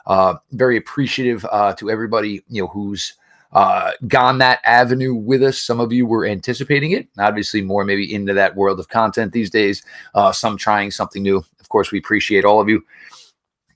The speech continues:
Um, some things to get into here. First things first, the Baltimore Ravens, uh, deepest condolences, the passing of outside linebacker Jalen Ferguson, twenty-six years old.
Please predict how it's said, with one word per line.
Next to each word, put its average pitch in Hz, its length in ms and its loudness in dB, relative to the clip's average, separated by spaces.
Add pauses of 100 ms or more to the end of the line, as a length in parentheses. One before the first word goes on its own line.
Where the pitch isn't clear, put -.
(120)
Um, 117 380 2
some - 180 -2
things 185 240 2
to 147 60 -2
get 127 140 4
into 107 220 -2
here. 95 160 0
First 131 220 0
things 123 160 -2
first, 117 240 0
the 101 60 -10
Baltimore 113 380 2
Ravens, 87 440 -2
uh, 95 280 4
deepest 110 340 -6
condolences, 98 560 -8
the - 60 -12
passing 98 580 -6
of 90 160 -2
outside 92 320 0
linebacker 90 480 -2
Jalen 95 340 -2
Ferguson, 90 480 -6
twenty-six 98 540 -6
years 90 180 -4
old. 90 260 0